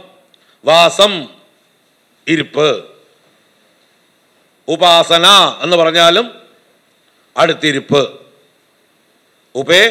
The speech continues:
ഉപ, ഉപ, സമീപേ, ആസനം, ഉപാസനം. അപ്പൊ ഉപാസനവും ഉപവാസവും ഒക്കെ അടുത്തിരിപ്പാണ്. ആരുടെ അടുത്തിരിപ്പ്? അടുപ്പിൻ്റെ അടുപ്പോ, അടുത്തോ? അതോ ഭക്ഷണത്തിൻ്റെ അടുപ്പോ, അടുത്തോ?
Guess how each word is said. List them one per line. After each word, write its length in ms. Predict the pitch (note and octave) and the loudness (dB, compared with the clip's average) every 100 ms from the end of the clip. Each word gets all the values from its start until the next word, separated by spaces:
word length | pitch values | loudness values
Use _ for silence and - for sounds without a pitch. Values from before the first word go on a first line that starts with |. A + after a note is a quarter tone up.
| - - | -4 -10
ഉപ, 100 | C#3+ F#3+ - - | -2 0 -2 0
ഉപ, 80 | F3 A3+ D3+ | 0 0 -2
സമീപേ, 420 | D#3 F3+ F3 G#3 B3 - C#3 | -4 -2 0 0 0 -4 -6
ആസനം, 360 | D#3 D#3 E3+ A#3 - _ _ _ B2+ | -4 -2 -2 -6 -10 _ _ _ -10
ഉപാസനം. 560 | C#3+ C#3 B2+ A#2 B2 B2 _ _ _ _ _ _ _ _ - | -6 -6 -6 -10 -12 -16 _ _ _ _ _ _ _ _ -12
അപ്പൊ 120 | C3+ E3+ | -4 -2
ഉപാസനവും 680 | D3+ E3+ F#3+ G3 G3 G3+ A3 E3+ | 2 2 2 0 0 2 0 0
ഉപവാസവും 680 | F3+ G3 G3+ G#3 G3 G#3 G3 | 2 4 4 2 0 -2 -2
ഒക്കെ 120 | F#3+ G3+ | 0 0
അടുത്തിരിപ്പാണ്. 640 | E3 E3+ G#3 G3+ G3 F#3 E3+ | 0 -2 -2 0 0 2 0
ആരുടെ 220 | F3 G#3+ G#3 | 2 2 2
അടുത്തിരിപ്പ്? 480 | G3 G3 F#3+ F3 F#3 F#3 - | 2 -2 -4 0 0 0 -4
അടുപ്പിൻ്റെ 320 | D#3+ E3 F3+ F3 | -6 -4 -2 -2
അടുപ്പോ, 220 | E3+ C#3 A2 - C#3+ | -2 -8 -10 -8 -8
അടുത്തോ? 260 | D#3 C3 A2+ A2+ - - - - _ | -6 -8 -8 -12 -20 -20 -20 -20 _
അതോ 120 | - F3 | -4 0
ഭക്ഷണത്തിൻ്റെ 500 | D#3 C#3+ F#3 F3+ F3+ D#3+ | 0 2 0 2 2 0
അടുപ്പോ, 220 | C#3+ C3 G2+ - | 0 -6 -8 -10
അടുത്തോ? 280 | C#3+ - | -10 -8